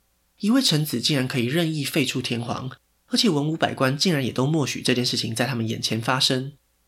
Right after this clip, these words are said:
藤原氏在篡夺权力的这条道路上实在走得太远。只不过他们做梦也不会想到，一位几乎每天都在创作诗歌的地方官员，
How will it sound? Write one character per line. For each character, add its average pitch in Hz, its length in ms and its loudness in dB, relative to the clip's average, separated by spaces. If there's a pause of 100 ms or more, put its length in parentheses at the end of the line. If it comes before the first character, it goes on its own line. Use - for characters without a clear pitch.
(420)
藤 127 160 -2
原 117 140 0
氏 127 240 2
在 135 120 2
篡 156 300 0
夺 110 140 0
权 110 180 -4
力 123 80 -2
的 113 140 -2
这 120 100 -2
条 117 160 -6
道 117 160 0
路 113 140 0
上 117 320 -2 (200)
实 - 240 -2
在 117 240 -2
走 - 180 -6
得 143 100 -10
太 165 200 -2
远。 113 240 -4 (1200)
只 - 160 -4
不 120 100 -4
过 123 380 2 (260)
他 254 140 2
们 208 100 6
做 233 180 4
梦 208 220 4
也 113 80 -2
不 - 100 -6
会 127 140 4
想 - 200 -2
到， - 340 0 (480)
一 196 100 -2
位 240 100 6
几 233 160 2
乎 214 140 2
每 190 160 0
天 147 180 -2
都 151 120 0
在 151 100 2
创 151 180 -2
作 139 140 0
诗 131 220 0
歌 - 120 0
的 120 80 0
地 139 160 0
方 120 220 0
官 120 180 0
员， 120 320 -6